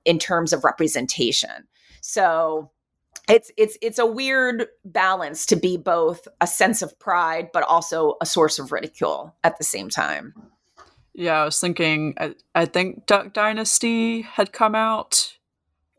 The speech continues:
Speaker 2: around this time, if I remember correctly, or started around this time.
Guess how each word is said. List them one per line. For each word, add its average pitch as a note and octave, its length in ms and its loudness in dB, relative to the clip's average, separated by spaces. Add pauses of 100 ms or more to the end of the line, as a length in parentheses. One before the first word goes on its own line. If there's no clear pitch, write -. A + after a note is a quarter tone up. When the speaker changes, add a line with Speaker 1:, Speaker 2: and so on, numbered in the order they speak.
Speaker 2:
around F#3+ 420 0
this G3+ 200 -2
time, G#3 600 0 (120)
if - 140 -4
I D3+ 40 4
remember D#3+ 340 0
correctly, F3 600 0
or D3+ 80 -2
started D3 640 0 (720)
around D#3+ 240 2
this D#3+ 160 -2
time. D#3 480 -4